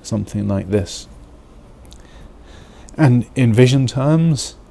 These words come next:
these would be L E D and L D R, or photodiode, or camera sensor. But there's many other,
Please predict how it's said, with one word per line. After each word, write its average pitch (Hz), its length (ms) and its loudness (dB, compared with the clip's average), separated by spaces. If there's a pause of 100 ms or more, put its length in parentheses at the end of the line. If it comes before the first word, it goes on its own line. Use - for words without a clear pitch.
(920)
these 120 240 2
would 113 140 0
be 107 360 0
L 117 160 4
E 117 100 4
D 135 500 0 (180)
and 110 200 -6 (160)
L 113 200 0
D 117 160 2
R, 104 440 -2
or 107 120 -10
photodiode, 104 800 -4
or 90 100 -10
camera 117 380 -6
sensor. 92 460 -10 (1120)
But 185 80 -2
there's 190 180 2
many 156 260 2
other, 117 300 -2